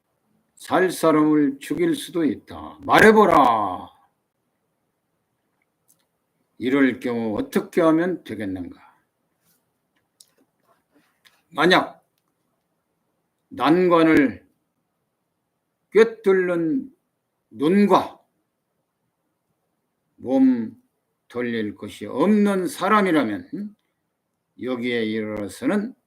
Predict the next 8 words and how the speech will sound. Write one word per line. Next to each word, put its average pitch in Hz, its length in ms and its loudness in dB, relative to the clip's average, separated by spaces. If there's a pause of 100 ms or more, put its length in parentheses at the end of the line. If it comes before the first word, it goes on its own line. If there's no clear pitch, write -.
(100)
분명히 233 720 4
<clears throat> - 380 -4 (200)
어쩔 117 420 -10
수 - 200 -10
없을 - 340 -12
것이다. - 460 -20 (920)
말해보라. 135 1040 2 (1600)
무엇이 180 920 2